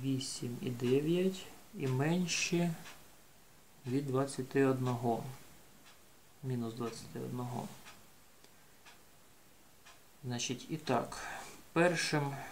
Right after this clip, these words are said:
числом, яке буде більше за це, це буде мінус двадцять вісім, ціле число, мінус двадцять сім, мінус двадцять шість, мінус двадцять п'ять, мінус двадцять чотири, мінус двадцять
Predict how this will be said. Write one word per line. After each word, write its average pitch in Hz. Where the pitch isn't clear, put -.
числом, 139
яке 127
буде 127
більше 120
за 120
це, 120
це -
буде 117
мінус 139
двадцять 123
вісім, 120
ціле 131
число, 123
мінус 123
двадцять 117
сім, 156
мінус 120
двадцять 117
шість, -
мінус 123
двадцять 113
п'ять, 156
мінус 127
двадцять 120
чотири, 156
мінус 123
двадцять 120